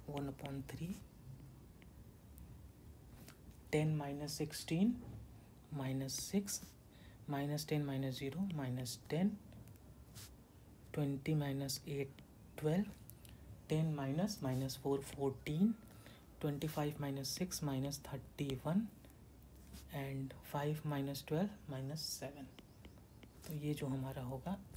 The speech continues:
एक्स की वैल्यू हो जाएगी। More specific क्या करेंगे हम, थ्री से, जब थ्री से हम multiply कर सकते हैं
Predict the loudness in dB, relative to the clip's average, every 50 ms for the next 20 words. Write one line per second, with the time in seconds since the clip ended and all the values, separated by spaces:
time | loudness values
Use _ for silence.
0 | -6 -6 -4 -2 -4 -4 -4 2 2 2 2 2 -2 -6 -6 -8 -6 -6 -2 0
1 | 0 0 -2 -2 -8 -12 -12 -14 -14 -10 -6 -6 -6 -4 -6 -8 -10 -10 -12 -14
2 | -16 -18 -18 -18 -16 -16 -16 -16 -16 -16 -16 -16 -14 -14 -14 -10 -2 4 6 8
3 | 8 8 8 6 4 6 6 4 4 6 6 6 10 10 10 10 8 -2 -14 -14
4 | 0 4 4 4 6 6 6 6 8 8 6 6 8 10 8 8 8 4 -4 -10
5 | -12 -12 -14 -14 -16 -16 -18 -14 -10 2 6 6 6 6 6 4 4 4 4 2
6 | 0 -6 -12 -16 -16 -16 -14 -14 -14 -12 -12 -12 -12 -14 -14 -14 -16 -16 -12 0
7 | 2 2 2 2 -2 0 6 10 10 10 10 10 8 8 8 8 8 6 6 4
8 | 2 0 4 8 8 10 10 10 8 6 6 6 4 2 2 2 2 2 4 6
9 | 4 4 4